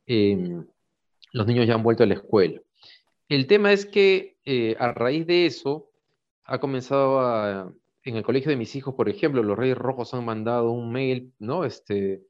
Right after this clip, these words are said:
preguntando a los padres si quieren que los hijos ya vayan al colegio. Yo hace una semana respondí que, bueno, sí, pero depende del, del, del protocolo de seguridad.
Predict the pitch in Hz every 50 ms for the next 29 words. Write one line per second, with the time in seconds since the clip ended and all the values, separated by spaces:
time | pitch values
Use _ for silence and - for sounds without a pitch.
0 | _ _ _ _ _ _ _ - 113 110 101 101 101 104 135 131 127 117 120 117
1 | 104 98 98 - 135 135 131 127 127 120 113 110 - 104 - - 123 120 123 120
2 | 117 104 101 98 101 - 123 120 - 120 107 117 110 110 113 113 110 107 - -
3 | 110 139 170 160 - - 135 135 139 135 139 - _ _ _ _ _ _ _ _
4 | _ _ _ _ - 123 156 170 165 - 165 165 160 165 - 123 131 160 165 156
5 | 151 139 143 110 - - 113 113 123 135 143 135 135 135 127 123 131 139 135 127
6 | 113 107 - - - 185 180 175 175 170 170 131 113 113 104 104 101 - 139 139
7 | 139 135 135 123 117 98 98 98 104 101 98 98 101 - 101 101 110 104 - -
8 | 101 92 101 98 - 127 131 135 131 131 120 110 110 104 113 117 127 131 131